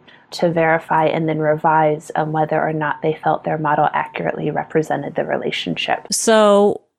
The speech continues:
Speaker 2: when you started, you used the term model el-, eliciting activity. Can you tell us what you mean by that term?
Speaker 1: Yes. In developing the, the activity, we were looking at a lot of the work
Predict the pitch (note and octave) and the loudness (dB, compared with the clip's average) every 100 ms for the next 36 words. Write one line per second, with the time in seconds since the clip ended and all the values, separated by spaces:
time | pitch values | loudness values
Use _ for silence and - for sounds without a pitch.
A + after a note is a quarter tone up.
0 | _ F#3+ A3 A3+ A3 G#3+ - G#3 A3+ A#3 | _ 2 4 6 6 4 4 4 6 8
1 | A3+ G3+ G3+ G3 G3 F#3 G#3 - F#3+ F#3 | 6 2 0 0 0 0 0 0 0 2
2 | F3+ E3+ F3+ F#3 F3 F3+ - - F3+ F3+ | 2 2 2 2 2 -2 -2 2 4 4
3 | - G3+ F#3+ E3 - - F#3 F#3+ A#3 B3 | 2 0 0 0 -4 -4 0 4 4 4
4 | A#3+ G3+ G3 F#3+ G3+ F#3+ G3+ G#3 - - | 2 2 2 0 0 2 2 2 2 2
5 | - - - - F#3 - _ _ _ - | 2 0 -6 -6 -6 -6 _ _ _ -2
6 | F3+ F3 F3+ F#3+ G3 G3 G3+ - A3 A3+ | 2 2 2 2 2 0 -2 0 2 4
7 | A3+ B3 - - - A#3+ A3+ A#3 A#3 A#3+ | 4 4 2 -6 2 6 6 6 6 6
8 | D#4 D#4 A#3+ G#3 F#3+ F#3+ F3 E3 - - | 4 4 2 2 4 4 4 0 -4 -2
9 | F#3+ F#3 - - F#3 F#3 F3+ F#3+ F#3 F#3 | 2 2 0 -4 -4 -4 0 2 2 0
10 | A3+ - A#3+ G#3 F3 E3+ - - F3+ F3 | -2 0 0 0 0 -2 -2 -2 0 2
11 | E3+ G3 G3+ F3+ E3+ D#3+ D3+ - | 4 2 0 -2 0 -2 -2 -8